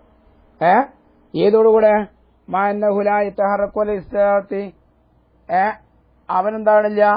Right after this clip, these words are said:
ആ ഖായിമ് ഇസ്തിദാറത്തിന്റെ മേൽ എങ്ങനെ തഹറുക്കാണില്ല? നിങ്ങൾ പറഞ്ഞനുസരിച്ച്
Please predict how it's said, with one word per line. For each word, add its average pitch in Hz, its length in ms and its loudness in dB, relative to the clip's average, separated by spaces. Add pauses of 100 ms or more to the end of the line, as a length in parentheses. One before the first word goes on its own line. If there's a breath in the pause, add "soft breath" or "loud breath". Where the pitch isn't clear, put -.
(140)
ആ 185 100 2
ഖായിമ് 196 560 0 (400)
ഇസ്തിദാറത്തിന്റെ 190 800 0
മേൽ 196 240 -4
എങ്ങനെ 202 200 -6
തഹറുക്കാണില്ല? 196 760 0
നിങ്ങൾ - 800 -6
പറഞ്ഞനുസരിച്ച് 202 640 -4